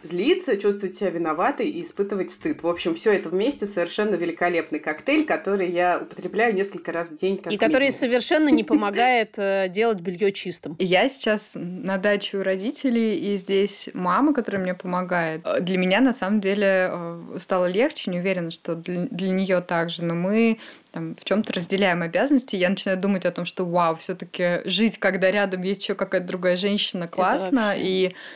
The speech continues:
Speaker 3: я также себя чувствовала, когда у меня была филиппинская няня. Ну, в тот момент я много работала, у меня было скорее ощущение, что у меня есть жена, потому что вот я
Speaker 1: <laughs>
Speaker 3: прихожу с работы, и кто-то приготовил еду, и я отдаю деньги, да, этой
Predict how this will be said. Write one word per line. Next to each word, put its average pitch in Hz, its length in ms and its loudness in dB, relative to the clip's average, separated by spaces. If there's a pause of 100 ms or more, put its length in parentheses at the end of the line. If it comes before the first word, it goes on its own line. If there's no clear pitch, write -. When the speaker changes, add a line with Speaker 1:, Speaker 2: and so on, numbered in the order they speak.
(260)
Speaker 3:
я 190 200 4 (260)
также 202 240 2
себя 185 240 -4
чувствовала, 185 340 -6
когда 185 220 -2
у - 20 0
меня 185 160 -4
была 180 160 -2
филиппинская 190 640 -4
няня. 214 500 2 (100)
Ну, 190 360 -2
в - 100 -16
тот 202 180 2
момент 180 260 0
я 180 220 0
много 190 320 0
работала, 190 420 0
у - 20 -2
меня 185 140 0
было 180 120 -2
скорее 180 240 -2
ощущение, 196 260 -2
что 180 140 -6
у - 0 -
меня 175 120 2
есть 175 120 0
жена, 202 320 2
потому 180 400 -2
что 180 340 0 (300)
вот 196 260 2
я 214 140 6
Speaker 1:
<laughs> - 0 -
Speaker 3:
прихожу 208 360 0
с - 120 -4
работы, 214 440 2
и 202 40 0
кто-то 220 260 -2
приготовил 196 600 0
еду, 220 560 0 (320)
и 202 100 2 (300)
я 220 240 4
отдаю 202 500 2
деньги, 185 580 2
да, 190 140 2
этой 180 340 -2